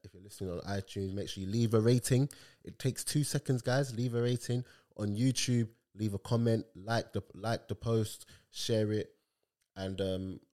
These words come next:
follow me on Instagram at Dapo C E O, and follow the Insta-, um, follow the, the podcast Instagram, Counterattack Pod, Counterattack H Q on Twitter.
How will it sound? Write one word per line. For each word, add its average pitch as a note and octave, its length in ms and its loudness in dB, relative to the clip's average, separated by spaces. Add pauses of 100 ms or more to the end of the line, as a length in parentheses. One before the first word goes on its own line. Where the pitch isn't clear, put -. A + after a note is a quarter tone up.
(120)
follow A2+ 160 -2
me G#2+ 120 -2
on G2+ 160 -2
Instagram G#2+ 680 -2 (100)
at - 240 -8
Dapo G2 320 -6
C F#2+ 260 -8
E F2+ 240 -14
O, A#2 300 0 (540)
and F#2 420 -6 (1600)
follow F#2+ 280 -4
the F2 280 -6 (240)
Insta-, G2 500 -8
um, F2 120 -10
follow G#2 200 -2
the, F2+ 140 -8 (140)
the F2+ 320 -2
podcast G#2 500 -6
Instagram, F#2+ 680 -12
Counterattack - 520 -10
Pod, G2 260 -8 (640)
Counterattack G2 520 -8
H G#2 240 -8
Q G#2 280 -6
on F2+ 100 -8
Twitter. F#2+ 440 -6